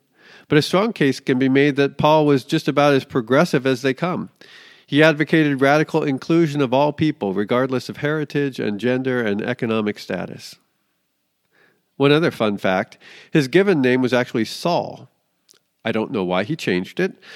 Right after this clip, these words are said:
but the best explanation I've heard about his name change is that Saul is a very Jewish-sounding name, and that the name Paul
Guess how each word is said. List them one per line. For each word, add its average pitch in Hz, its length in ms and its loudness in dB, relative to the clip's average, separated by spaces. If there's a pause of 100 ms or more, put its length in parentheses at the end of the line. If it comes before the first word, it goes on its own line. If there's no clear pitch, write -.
(180)
but 202 100 2
the 202 80 4
best 196 300 0
explanation 135 720 0
I've 156 240 2
heard 101 300 2
about 101 280 0
his 107 200 -6
name 143 240 0
change 101 500 -4 (300)
is 135 160 0
that 139 220 0 (180)
Saul 131 600 2
is 135 120 -2
a 147 40 2
very 151 240 0
Jewish-sounding 110 1000 0
name, 98 300 0
and 147 100 -2
that - 240 -10
the 147 80 -6
name 147 380 2 (180)
Paul 110 560 0